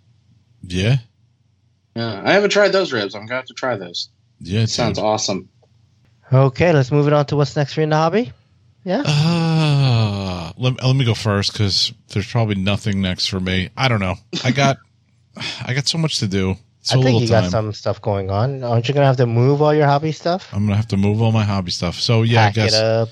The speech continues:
Speaker 3: move it, and all that stuff. Sort it. And, ooh.
Speaker 1: I'm gonna be throwing helicopters into the Jeep.
Speaker 3: Yeah.
Speaker 1: But
Speaker 2: That
Speaker 1: I
Speaker 2: could be, that could be a, another topic for an episode.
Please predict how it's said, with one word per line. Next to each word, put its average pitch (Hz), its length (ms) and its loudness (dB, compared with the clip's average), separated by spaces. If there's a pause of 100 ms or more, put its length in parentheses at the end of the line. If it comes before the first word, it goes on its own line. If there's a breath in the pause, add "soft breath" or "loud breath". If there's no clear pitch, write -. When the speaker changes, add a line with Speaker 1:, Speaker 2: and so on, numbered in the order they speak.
(140)
Speaker 3:
move 113 360 -4
it, 113 160 0
and 113 160 0
all 107 180 4
that 110 160 4
stuff. 117 320 -6
Sort 113 380 2
it. 117 160 0
And, 113 160 -6 (160)
ooh. 110 120 4
Speaker 1:
I'm 104 120 0
gonna 104 160 -2
be 104 160 -2
throwing 107 420 0
helicopters 101 600 -2
into 95 180 -4
the 92 100 -8
Jeep. 90 300 -4 (880)
Speaker 3:
Yeah. 95 400 4 (320 loud breath)
Speaker 1:
But 117 300 2
Speaker 2:
That - 60 -10
Speaker 1:
I 120 40 -4
Speaker 2:
could 156 460 -4
be, - 220 -4
that 120 260 0
could 143 240 0
be 143 220 4
a, 135 300 4
another 131 300 -4
topic 139 500 -4
for 131 260 0
an 127 80 0
episode. 120 560 -2